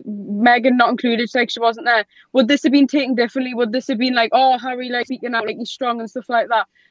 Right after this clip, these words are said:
Whereas Meghan, it's, like, bossy, and, like,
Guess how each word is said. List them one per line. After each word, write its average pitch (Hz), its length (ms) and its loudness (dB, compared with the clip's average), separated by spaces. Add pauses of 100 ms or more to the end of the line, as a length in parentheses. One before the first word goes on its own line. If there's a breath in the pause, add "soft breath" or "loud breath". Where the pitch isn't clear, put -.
Whereas 247 320 2
Meghan, 240 520 0
it's, 254 180 -12
like, 226 360 2 (200)
bossy, 240 460 0
and, 262 80 -4
like, 262 180 -2